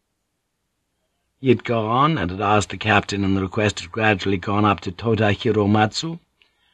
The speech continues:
who replied that Toranaga had said nothing about bringing a foreign priest from Anjiro, so he regretted he could not bring the foreign priest from Anjiro.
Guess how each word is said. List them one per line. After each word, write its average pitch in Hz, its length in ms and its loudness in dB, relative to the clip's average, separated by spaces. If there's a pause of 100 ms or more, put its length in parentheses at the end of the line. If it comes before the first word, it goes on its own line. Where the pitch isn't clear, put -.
(220)
who 131 100 4
replied 113 380 6
that 107 140 -2
Toranaga 110 560 2
had 104 180 2
said 101 200 -4
nothing 123 380 4
about 92 320 0
bringing 98 300 0
a 95 40 -2
foreign 101 380 -2
priest 98 320 -6
from 101 140 -4
Anjiro, 101 720 -2 (720)
so 127 220 4
he 120 100 10
regretted 113 480 2
he 113 80 0
could 123 240 0
not 92 220 0
bring 104 180 -2
the 95 160 -2
foreign 101 300 0
priest 98 320 -4
from 82 340 -4
Anjiro. 65 640 -12